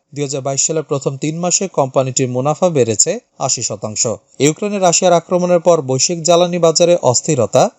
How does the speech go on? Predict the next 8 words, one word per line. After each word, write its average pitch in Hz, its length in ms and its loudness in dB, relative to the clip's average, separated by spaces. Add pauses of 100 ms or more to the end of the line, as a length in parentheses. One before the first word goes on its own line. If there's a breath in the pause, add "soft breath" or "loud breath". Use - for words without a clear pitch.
ও 131 100 2
মূল্য 139 300 0
বৃদ্ধির 165 420 -2
কারণে 175 340 2
কোম্পানিটি 139 680 -2
মুনাফা 123 440 0
অর্জন 120 420 2
করেছে। 107 440 -4